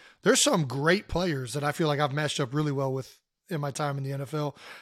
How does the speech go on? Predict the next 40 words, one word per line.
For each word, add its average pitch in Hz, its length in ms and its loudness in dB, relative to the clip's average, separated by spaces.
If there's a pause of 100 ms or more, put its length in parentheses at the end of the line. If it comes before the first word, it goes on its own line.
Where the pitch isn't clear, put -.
And 160 80 2
there's 180 120 6
some 165 120 2
other 214 160 4
guys 160 280 4
who 151 40 2
I 151 60 2
feel 170 140 2
like 139 120 2
nobody 160 260 0
even 139 160 0
knows 170 440 2 (320)
who 175 140 4
have 143 200 0 (100)
make 180 240 4
me 160 100 2
struggle. 170 480 2 (100)
And, 147 260 -4 (180)
you 143 100 -8
know, 135 220 -8
I 151 100 -4
think, 151 260 0 (1200)
you 151 120 -2
know, 156 120 -4 (220)
what's, 160 300 0
what's, 156 380 -2 (1200)
what's 160 300 0
your 208 120 8
weakness, 170 460 4
sometimes 147 720 0 (100)
another 156 300 2
guy 147 500 4
exploits 156 520 -2
a 151 40 -4
little 139 200 0
bit - 60 -10
more 143 260 0
than 127 340 -6 (340)
different 151 320 0
guys. 147 560 0